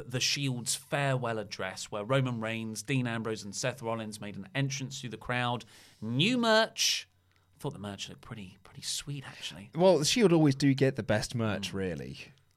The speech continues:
Speaker 1: I don't know. I didn't like the last one. I thought it looked a bit
Speaker 2: Mm,
Speaker 1: bogus.
Speaker 2: yeah.
Speaker 1: Uh,
Speaker 2: Also, um, and this was, like, you know, it was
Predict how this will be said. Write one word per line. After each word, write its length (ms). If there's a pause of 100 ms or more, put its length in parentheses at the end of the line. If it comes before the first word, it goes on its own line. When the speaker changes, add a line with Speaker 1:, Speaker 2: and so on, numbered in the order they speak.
Speaker 1:
I 80
don't 120
know. 80
I 40
didn't 180
like 120
the 60
last 400
one. 200 (320)
I 40
thought 80
it 60
looked 120
a 40
bit 120
Speaker 2:
Mm, 60
Speaker 1:
bogus. 520
Speaker 2:
yeah. 320 (240)
Speaker 1:
Uh, 100
Speaker 2:
Also, 280
um, 260
and 200 (280)
this 240
was, 340
like, 300
you 60
know, 120
it 40
was 100